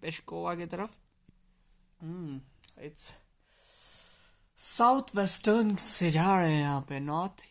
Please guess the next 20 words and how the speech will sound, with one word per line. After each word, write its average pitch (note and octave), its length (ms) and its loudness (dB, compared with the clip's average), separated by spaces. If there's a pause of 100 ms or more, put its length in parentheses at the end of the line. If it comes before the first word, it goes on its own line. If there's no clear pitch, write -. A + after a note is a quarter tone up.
ईस्टर्न D3 340 -12
की D3+ 80 -10
तरफ। - 320 -14 (480)
Let's F3 300 -8
see - 200 -6
गाइस, - 300 -12
क्या - 160 -12
होता - 260 -16
है - 100 -20
यहाँ - 240 -20
पे, - 60 -20 (1400)
कौन F3+ 280 -2
अर्ली E3 400 2
गन D3+ 200 0
फाइट्स D3 340 0
लेते D3 260 -4
हैं D#3 80 -4
यहाँ D3 280 -2
पे। D#3+ 100 -6 (2750)
टीम्स, - 540 -4